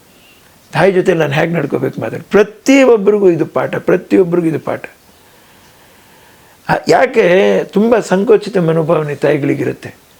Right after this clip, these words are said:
ಅದಕ್ಕೆ ನಾನು ತಿರುಗಿ ತಿರುಗಿ ಎಲ್ಲರಿಗೂ ಹೇಳ್ತಾ ಇದ್ದೀನಿ, ಅವ್ರು ಹೇಳ್ಕೊಳಕ್ಕೆ ಇಷ್ಟಪಡಲ್ಲ. ನೀವು ಒಂದು ಲೆವೆಲ್ಗೆ ದೊಡ್ಡ ವ್ಯಕ್ತಿಗಳಾದ ತಕ್ಷಣನೇ, "ಹ್ಮ್, ಆಯ್ತಪ್ಪ, ಏನಪ್ಪ ಬೇಕು ನಿನಗೆ, ಆಯ್ತಪ್ಪ, ಆಯ್ತಪ್ಪ", ನಿನಗೆ ಅಡಿಯಾಳಾಗಿರ್ತಾರೆ.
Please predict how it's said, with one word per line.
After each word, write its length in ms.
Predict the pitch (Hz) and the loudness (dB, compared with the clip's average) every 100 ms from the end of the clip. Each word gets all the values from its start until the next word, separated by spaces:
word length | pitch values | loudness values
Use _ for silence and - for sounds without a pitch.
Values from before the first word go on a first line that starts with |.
| - | -4
ಅದಕ್ಕೆ 320 | 147 180 202 | -4 0 0
ನಾನು 180 | 175 151 | 0 0
ತಿರುಗಿ 300 | 170 196 190 | 0 0 0
ತಿರುಗಿ 300 | 185 180 170 | 0 2 2
ಎಲ್ಲರಿಗೂ 360 | 156 170 165 | 2 2 2
ಹೇಳ್ತಾ 260 | 156 143 147 | -2 -2 -4
ಇದ್ದೀನಿ, 280 | 131 120 110 - - - - - - | -4 -6 -14 -20 -20 -20 -20 -10 -2
ಅವ್ರು 180 | 160 170 | 2 4
ಹೇಳ್ಕೊಳಕ್ಕೆ 520 | 202 226 220 196 190 | 2 2 2 2 0
ಇಷ್ಟಪಡಲ್ಲ. 540 | - - 185 185 180 | 0 -2 0 0 0
ನೀವು 300 | 160 170 202 | 0 2 4
ಒಂದು 340 | 202 196 202 208 | 4 2 2 2
ಲೆವೆಲ್ಗೆ 680 | 196 214 220 214 196 185 | 4 2 4 2 2 2
ದೊಡ್ಡ 180 | 165 175 | 2 2
ವ್ಯಕ್ತಿಗಳಾದ 520 | 202 208 233 220 214 | 2 2 2 4 2
ತಕ್ಷಣನೇ, 460 | 214 208 - 214 226 | 2 -2 0 0 0
"ಹ್ಮ್, 480 | 202 - - - 202 | 0 -8 -20 -4 0
ಆಯ್ತಪ್ಪ, 600 | 196 220 214 208 214 - - _ 190 | 2 2 0 0 -2 -4 -20 _ 0
ಏನಪ್ಪ 280 | 226 220 | 2 2
ಬೇಕು 280 | 190 190 190 | 0 0 0
ನಿನಗೆ, 280 | 190 190 196 | -2 0 0
ಆಯ್ತಪ್ಪ, 480 | 202 202 226 208 202 | 2 0 2 0 2
ಆಯ್ತಪ್ಪ", 380 | 202 190 202 208 185 - - _ 151 | 0 0 0 0 -2 -6 -20 _ 0
ನಿನಗೆ 180 | 165 | 2
ಅಡಿಯಾಳಾಗಿರ್ತಾರೆ. 840 | 156 175 196 196 165 160 165 143 | 4 4 4 2 2 0 -2 -2